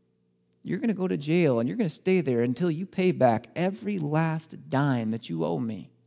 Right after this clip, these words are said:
And you probably understand that that parable is not really about money, it's about mercy. We have received incredible mercy, and God has shown us patience, and He's shown us grace, and He's shown us love.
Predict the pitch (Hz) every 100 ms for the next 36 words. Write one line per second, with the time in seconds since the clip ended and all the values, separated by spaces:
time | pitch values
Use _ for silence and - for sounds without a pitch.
0 | _ _ _ _ _ _ _ _ _ _
1 | _ _ _ _ 147 151 - 175 156 147
2 | 135 214 226 127 92 - 202 175 120 151
3 | - 170 143 127 131 151 202 113 104 -
4 | 131 - 117 113 262 - - - _ _
5 | _ _ _ _ _ _ _ _ _ _
6 | 151 254 226 143 120 - 208 156 - -
7 | _ 160 156 151 - 311 349 240 233 320
8 | 320 - 160 113 - 208 220 - 202 165
9 | - 269 302 - 156 - 196 185 202 180
10 | - - - 131 117 - 98 92 - -
11 | - 90 208 254 233 156 123